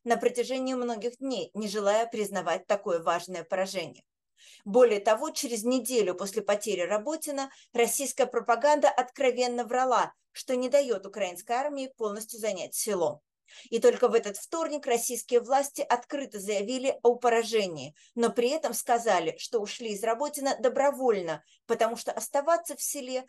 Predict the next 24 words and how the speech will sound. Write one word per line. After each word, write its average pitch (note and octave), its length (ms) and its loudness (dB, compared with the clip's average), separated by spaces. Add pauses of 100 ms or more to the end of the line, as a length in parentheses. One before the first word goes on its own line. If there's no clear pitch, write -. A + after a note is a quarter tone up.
(160)
за C4 200 2
удержание A#3 600 0
которого G3+ 460 -2
шли G3 260 -6
бои F#3 300 2
месяцами, D4 760 0 (180)
российской B3+ 600 0
армии D#4 420 2
якобы C#4 440 4
внезапно A#3 680 0
стало F#3+ 320 2
невыгодно. F3+ 680 -4 (440)
Для A#3+ 160 6
меня B3 260 6
это D4 160 4
новость A#3+ 340 2
про A#3 140 4
то, D4+ 160 0
насколько C4+ 420 -2
бесчестной B3 680 -2
может F#3 340 -4
быть F#3 160 -8
российская G3+ 480 -2
пропаганда C4+ 640 4